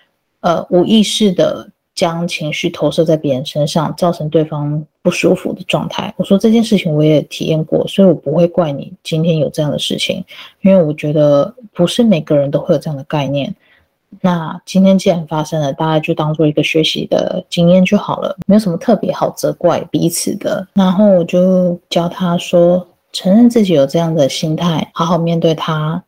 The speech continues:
然后把这个心态收回来，慢慢的收，慢慢的收回来，面对自己的心态，说，“对，的确我也想成为他的心态，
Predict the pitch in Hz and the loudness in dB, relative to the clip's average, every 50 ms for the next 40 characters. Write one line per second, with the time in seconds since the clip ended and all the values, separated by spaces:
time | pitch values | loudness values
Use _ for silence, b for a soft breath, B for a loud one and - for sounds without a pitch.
0 | _ _ - 151 151 185 180 180 - 151 156 151 - 180 180 175 - 165 165 170 | _ _ -8 -6 -2 0 -2 -2 -2 -8 -10 -4 0 0 0 0 0 -4 -4 -2
1 | - 175 160 156 - - - 156 165 - - 160 143 143 135 127 127 - - - | 0 -2 0 0 0 0 0 0 -2 -2 0 -2 -2 0 -2 -4 -4 -6 -8 -8
2 | _ _ - 185 180 180 180 170 160 147 - - - - 165 151 151 151 151 156 | _ _ -2 0 2 2 2 2 0 2 0 0 0 2 2 2 2 4 2 2
3 | 165 170 170 - 180 175 180 180 170 156 147 - - - 160 156 156 - - 156 | 0 -2 -2 -2 0 2 2 2 2 0 -2 -2 -2 0 0 0 0 -2 -4 -6
4 | 156 143 143 135 143 151 170 175 185 190 196 196 185 - 196 175 156 151 143 - | -6 -4 -6 -6 -4 0 2 4 4 4 4 2 4 4 2 2 4 2 -2 -4
5 | - - 156 160 - 175 156 156 - 175 - - - 185 160 147 151 - 151 151 | -4 -4 -6 -4 -2 -4 -4 -4 -4 -6 -4 0 0 0 0 0 -4 -8 -10 -4
6 | - 208 202 190 180 175 175 170 - 151 151 - - - 156 147 147 147 - - | 0 2 4 4 4 4 2 0 -4 -10 -10 -10 -10 -10 -6 -6 -6 -6 -6 -4
7 | 151 147 143 - - 147 147 147 - 170 151 - 170 - | -4 -4 -4 -4 -6 -8 -8 -6 -4 -4 -4 -4 -4 -10